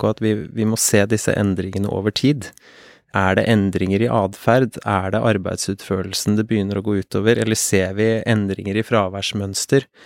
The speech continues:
Så er det grunnlag for en leder til å ta en prat og sjekke ut hva det handler om. Og så får vi ikke nødvendigvis noe innrømmelse i en sånn første samtale. Ikke sant? Målet med en sånn første prat, det er rett og slett å bare få formidlet bekymringen, sånn at du kanskje setter i gang en tankeprosess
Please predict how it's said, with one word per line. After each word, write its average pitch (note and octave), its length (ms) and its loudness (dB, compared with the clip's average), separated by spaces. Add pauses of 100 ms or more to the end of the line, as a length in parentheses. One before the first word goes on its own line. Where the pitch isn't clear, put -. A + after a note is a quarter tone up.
(500)
Så - 220 0
er G#2 160 4
det A2+ 160 2
grunnlag G2 520 0
for A#2+ 120 0
en A#2+ 100 2
leder G2+ 300 2
til - 140 -8
å - 20 -20
ta G#2 160 0
en G#2+ 80 -2
prat G2 300 -2
og A2+ 60 -2
sjekke - 360 -4
ut G#2+ 80 -6
hva G#2 160 -2
det A#2 80 0
handler A#2+ 400 2
om. B2 100 0 (760)
Og A2+ 140 -6
så C#3 80 2
får E2+ 320 0
vi G#2 80 2
ikke D3+ 160 -2
nødvendigvis G#2 560 2
noe F#2+ 80 0
innrømmelse F2+ 640 -4
i G2+ 60 2
en - 80 0
sånn G2 120 0
første - 320 -8
samtale. G2+ 520 -6 (180)
Ikke - 140 -12
sant? G#2 100 2
Målet G#2+ 400 4
med C#3 80 4
en C3 80 2
sånn B2+ 160 2
første - 320 0
prat, - 240 0
det A#2+ 80 2
er A2+ 140 4
rett - 120 -4
og A2+ 60 2
slett - 240 -2
å - 60 -4
bare G2 180 0
få G2 80 -8
formidlet F#2+ 480 -4
bekymringen, G#2 540 -2 (440)
sånn - 460 2
at A2+ 80 -4
du A#2+ 80 0
kanskje A2 320 -2
setter - 380 -2
i - 20 -4
gang F#2+ 160 -4
en G2 100 -2
tankeprosess F#2 720 -4